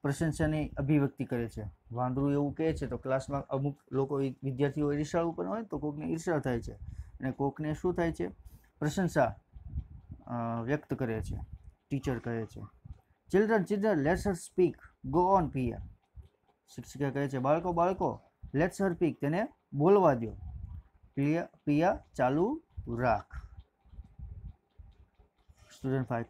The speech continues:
"Come on, tell us more. Unusual pet and do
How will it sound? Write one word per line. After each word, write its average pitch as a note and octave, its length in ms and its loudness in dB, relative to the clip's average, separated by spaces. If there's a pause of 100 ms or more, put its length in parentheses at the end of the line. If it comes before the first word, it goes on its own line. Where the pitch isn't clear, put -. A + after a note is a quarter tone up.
"Come G#3+ 100 2
on, E3+ 440 4
tell G#3 140 2
us G#3+ 320 0
more. D3 300 4 (540)
Unusual F3 500 4
pet C3 340 2 (240)
and C#3 120 0 (480)
do G3 160 4